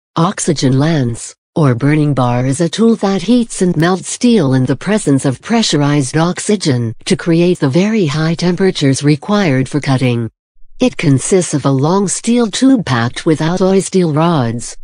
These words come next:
sometimes mixed with aluminium rods to increase the heat output. One end of the tube is placed in a holder and oxygen is fed through the tube. The far end of the tube is preheated and lit by an oxyacetylene torch.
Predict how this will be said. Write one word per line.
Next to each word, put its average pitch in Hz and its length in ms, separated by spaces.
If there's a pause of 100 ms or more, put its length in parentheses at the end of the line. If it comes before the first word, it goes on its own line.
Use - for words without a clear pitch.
(120)
sometimes 160 720
mixed 202 460
with 156 180
aluminium 151 840
rods 151 460
to 139 120
increase 156 480
the 139 120
heat 247 300
output. 139 520 (480)
One 226 320
end 175 180
of 139 120
the 139 200
tube 139 220
is 120 180
placed 143 400
in 135 80
a 127 80
holder 190 400
and 139 160
oxygen 139 640
is 135 180
fed 170 280
through 147 160
the 156 100
tube. 113 420 (540)
The 131 120
far 180 340
end 185 240
of 135 100
the 139 80
tube 143 360
is 135 160
preheated 190 640
and 127 180
lit 151 260
by 151 140
an 143 140
oxyacetylene 160 1040
torch. 147 520